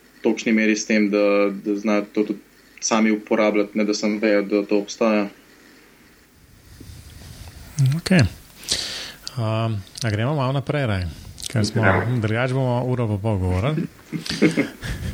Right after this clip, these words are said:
Speaker 2: Um, okej, um, zdaj, jasno, če, če je kaj nujnega za povedati okoli tega, imamo s-, zmeraj čas, um, tako da, um, ja, še ne drugače, te bomo spet zamorili za kakšno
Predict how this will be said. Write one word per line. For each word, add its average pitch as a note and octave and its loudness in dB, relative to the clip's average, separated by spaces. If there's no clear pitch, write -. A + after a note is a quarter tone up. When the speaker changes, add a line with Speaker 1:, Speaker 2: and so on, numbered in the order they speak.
Speaker 2:
Um, A2+ 2
okej, A#2+ 0
um, G#2 0
zdaj, A2+ 0
jasno, A2 0
če, G#2 0
če - -4
je G2+ 0
kaj G#2+ 0
nujnega G#2 2
za G2 0
povedati G2 0
okoli G2+ -2
tega, F#2+ -2
imamo F#2+ 0
s-, - -8
zmeraj G2+ 0
čas, G2 0
um, F2 0
tako F#2+ -4
da, F2+ 2
um, G2+ -2
ja, G2+ 0
še G2+ -2
ne G#2+ 0
drugače, G#2 -2
te A2+ 0
bomo G2+ 0
spet G#2 -2
zamorili G2+ 0
za G2 0
kakšno G#2 0